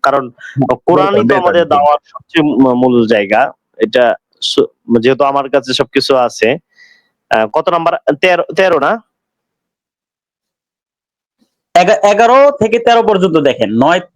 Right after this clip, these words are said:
Speaker 2: দশ, এগারো, বারো, তেরো, এর এই, এই কয়েকটা দেখেন। "ইউকাতিলুহুম বিআইদিকুম।"
Speaker 1: দশ,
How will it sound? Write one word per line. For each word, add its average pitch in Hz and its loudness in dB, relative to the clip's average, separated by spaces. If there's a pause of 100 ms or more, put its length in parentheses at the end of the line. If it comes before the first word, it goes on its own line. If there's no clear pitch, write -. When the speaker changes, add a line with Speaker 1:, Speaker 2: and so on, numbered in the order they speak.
(100)
Speaker 2:
দশ, 143 2
এগারো, 156 2 (100)
বারো, 139 0
তেরো, 143 0
এর 135 2
এই, 156 0
এই 147 0
কয়েকটা 143 -2
দেখেন। 113 -4 (400)
"ইউকাতিলুহুম 175 2
বিআইদিকুম।" 139 0 (1500)
Speaker 1:
দশ, 123 2